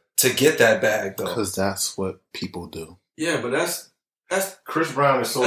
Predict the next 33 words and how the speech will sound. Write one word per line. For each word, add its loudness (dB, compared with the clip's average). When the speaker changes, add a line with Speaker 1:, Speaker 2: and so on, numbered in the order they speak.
Speaker 3:
That's 6
Speaker 4:
Boy. 4
Speaker 3:
embarrassing 4
Speaker 4:
That's 6
Speaker 3:
yourself. 4
Speaker 4:
a 6
big 4
gap. 0
That's -10
a -12
big -4
gap. -8
Speaker 1:
Granted, 6
he 2
had 4
this -4
weird 0
character 4
in -4
these -6
Star, 4
in 2
those 0
Star 0
Wars -4
Transformer 6
movies, -4
but 2
Tyrese 4
was -2
doing 0
all -6
right. 2